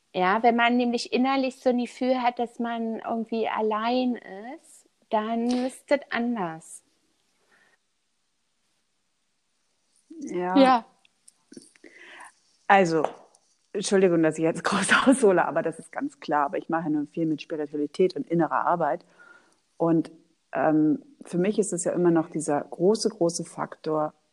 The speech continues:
Speaker 2: erstmal müssen wir bei der Selbstliebe
Speaker 1: Ja, leider.
Speaker 2: anfangen, sehe ich so.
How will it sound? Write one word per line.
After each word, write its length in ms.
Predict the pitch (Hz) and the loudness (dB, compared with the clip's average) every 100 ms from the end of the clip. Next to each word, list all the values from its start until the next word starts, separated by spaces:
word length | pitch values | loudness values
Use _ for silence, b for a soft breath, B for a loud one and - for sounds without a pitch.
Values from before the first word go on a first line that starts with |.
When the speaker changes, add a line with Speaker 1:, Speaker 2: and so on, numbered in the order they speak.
| _ _ _ _ _ - | _ _ _ _ _ -14
Speaker 2:
erstmal 500 | - 170 - 156 131 | -10 -8 -2 -2 0
müssen 220 | 165 151 160 | 0 0 0
wir 40 | 143 | -2
bei 120 | 139 | 0
der 140 | 139 | 0
Selbstliebe 640 | 143 135 196 196 147 147 - | 2 2 4 2 2 0 -2
Speaker 1:
Ja, 40 | |
leider. 300 | - 156 160 | -2 -2 -2
Speaker 2:
anfangen, 220 | - 147 - B | -4 -4 -6 B
sehe 200 | - 131 | -8 -4
ich 200 | - 147 | -4 -6
so. 280 | - 135 - | -8 -8 -8